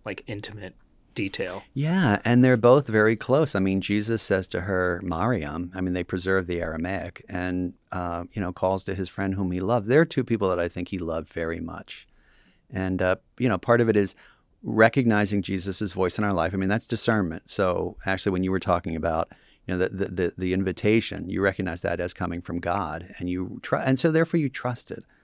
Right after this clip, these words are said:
Speaker 2: So it's not just something that popped in your mind. So the believer kind of comes to hear God's voice,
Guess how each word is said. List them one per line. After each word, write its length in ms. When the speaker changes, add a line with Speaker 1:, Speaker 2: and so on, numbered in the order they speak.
Speaker 2:
So 120
it's 120
not 120
just 160
something 180
that 80
popped 300
in 120
your 140
mind. 360
So 120
the 80
believer 520
kind 200
of 100
comes 260
to 100
hear 320
God's 280
voice, 400